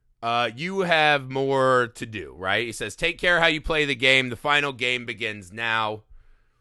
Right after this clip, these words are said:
What? Why? And then we get a swarm of orbs. You're like, "All right, that's cool." Boom, we're right back into Phantasm four.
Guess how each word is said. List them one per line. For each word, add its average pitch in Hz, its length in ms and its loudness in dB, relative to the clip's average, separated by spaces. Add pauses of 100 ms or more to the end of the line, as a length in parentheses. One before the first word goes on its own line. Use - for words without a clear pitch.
(880)
What? 127 460 -2
Why? 180 520 0
And 143 100 -6
then 160 80 -2
we 170 80 -4
get 160 120 0
a 117 40 -6
swarm 170 500 -4
of 160 100 -6
orbs. 180 380 -2
You're 143 100 -6
like, 123 160 -4
"All 156 60 -2
right, 175 220 2
that's 170 220 -4
cool." 165 340 2
Boom, 156 320 -2
we're 135 100 -4
right 139 240 2
back 131 220 -2
into 110 240 -6
Phantasm 101 540 -10
four. 78 220 -20